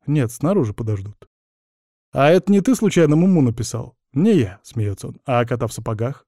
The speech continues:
Он машет головой. «Ну, Анна Каренина, твоя хотя бы?» «Я написал цикл стихов и большую поэму о комсомоле», говорит он.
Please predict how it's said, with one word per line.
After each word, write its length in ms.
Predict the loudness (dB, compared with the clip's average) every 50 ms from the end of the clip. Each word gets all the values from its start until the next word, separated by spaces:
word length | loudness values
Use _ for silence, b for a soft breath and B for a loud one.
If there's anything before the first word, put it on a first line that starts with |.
| _ _
Он 140 | -6 -4 -4
машет 280 | -4 -4 -6 -8 -8
головой. 420 | -4 -4 -4 -4 -4 -6 -8 -10 _ _ _ _ _ _ _ _ _
«Ну, 280 | 0 2 2 2 2 0 0
Анна 280 | 0 2 4 2 2
Каренина, 480 | 2 2 4 4 4 4 2 0 -2 -4
твоя 340 | -4 -2 0 2 2 2 0
хотя 300 | 0 -2 -2 -2 -6 -8
бы?» 140 | -10 -12 -16 _ _ _ _ _ _ _ _ _ _ _ _ _ _
«Я 220 | -2 2 2 4 4
написал 420 | 4 2 2 2 2 2 2 2 2
цикл 280 | 0 0 2 2 2
стихов 460 | 2 2 2 0 2 2 2 2 2
и 40 | 2
большую 380 | 2 2 2 2 2 0 0 2
поэму 380 | 2 2 2 4 4 4 2
о 60 | 2 0
комсомоле», 600 | 0 -4 -4 -2 -2 -2 -4 -4 -6 -10 -12 _ _
говорит 400 | -4 -2 0 0 0 0 -4 -6
он. 180 | -10 -14 -16